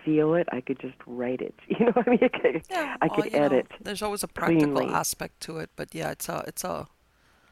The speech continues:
Speaker 2: especially when you're recounting something like what you're, t-, you know, what, what's
Speaker 1: Ugh.
Speaker 2: inside that book.
Speaker 1: Uh, it just,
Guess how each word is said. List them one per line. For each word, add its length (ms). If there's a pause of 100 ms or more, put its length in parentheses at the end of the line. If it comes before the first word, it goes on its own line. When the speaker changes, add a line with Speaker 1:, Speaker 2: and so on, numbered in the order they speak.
(160)
Speaker 2:
especially 480
when 160
you're 320 (180)
recounting 600
something 320
like 180
what 140
you're, 240
t-, 140 (200)
you 100
know, 160
what, 260
what's 200
Speaker 1:
Ugh. 20
Speaker 2:
inside 360
that 200
book. 420 (720)
Speaker 1:
Uh, 180 (360)
it 180
just, 160